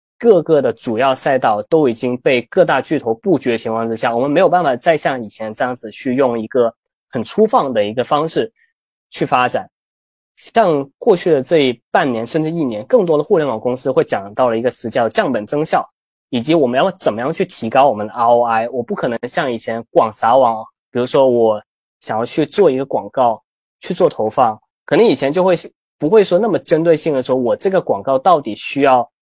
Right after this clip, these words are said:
怎么样的一个，呃，我以前可能就是我各个平台，包括像短视频也好，微信也好，呃，其他一些垂直平台，我都会去做这么一个广告。而现在它可能会更加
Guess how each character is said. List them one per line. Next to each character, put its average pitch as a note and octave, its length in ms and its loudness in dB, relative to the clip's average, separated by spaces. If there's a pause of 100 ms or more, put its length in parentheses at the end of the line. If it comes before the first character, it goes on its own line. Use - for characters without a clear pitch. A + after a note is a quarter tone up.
(320)
怎 A#2 140 0
么 G#2+ 100 -4
样 B2+ 360 0
的 A#2 120 0
一 G#2+ 140 -6
个， C3 200 0
呃， B2 200 2 (300)
我 C#3+ 220 0 (120)
以 C3 140 0
前 C#3+ 180 -2
可 F3 100 -2
能 A#2 120 -2
就 D#3+ 120 -2
是 D3 240 -2
我 B2 160 0
各 F#3+ 140 0
个 F#3 60 6
平 C#3 160 -2
台， B2 80 -2
包 B2 100 0
括 C3 100 4
像 C3 200 -2
短 A2 180 -2
视 C#3 160 -2
频 A#2+ 160 -6
也 A2+ 80 -4
好， A2+ 240 2
微 A#2 180 0
信 A#2+ 240 -6
也 A2 140 -4
好， A2 320 -2 (200)
呃， G#2+ 220 -4 (460)
其 - 160 -4
他 C3 180 0
一 C3+ 80 2
些 C3 240 2
垂 - 200 -2
直 C#3+ 120 0
平 B2 200 -6
台， A#2+ 160 0
我 A2+ 120 -2
都 E3+ 200 4
会 F3 180 2
去 D#3+ 160 -2
做 E3 240 2
这 D3 100 -6
么 C3 120 -2
一 B2 60 -4
个 B2+ 80 -2
广 G2+ 260 -6
告。 A2+ 100 -6
而 B2+ 100 -2
现 A3 220 0
在 G3+ 140 2
它 F3 160 -2
可 C#3 100 -6
能 A#2 80 -6
会 E3 120 0
更 F#3+ 200 -2
加 D#3 180 0